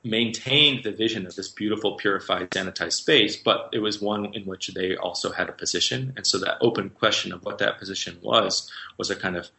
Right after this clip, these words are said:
possibility of claims making. So how did this happen? Um, in brief, I found that slum dwellers' statements of filthy slums, which reiterated again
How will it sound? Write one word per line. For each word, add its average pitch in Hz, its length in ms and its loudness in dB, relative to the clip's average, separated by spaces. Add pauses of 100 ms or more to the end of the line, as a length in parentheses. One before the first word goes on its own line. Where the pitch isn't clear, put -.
(480)
possibility 98 680 2
of 87 140 -4
claims 104 340 0
making. - 380 -4
So 113 140 2
how 175 180 6
did 190 120 4
this - 120 -2
happen? - 460 0 (140)
Um, 90 380 -8
in 143 200 0
brief, 143 480 4
I 117 100 0
found 131 360 6
that - 80 -6
slum 127 280 -4
dwellers' 98 600 -2 (720)
statements 135 640 2 (180)
of - 140 -12
filthy 135 280 4
slums, - 800 -4
which 117 200 -4
reiterated 120 680 6
again 90 360 -4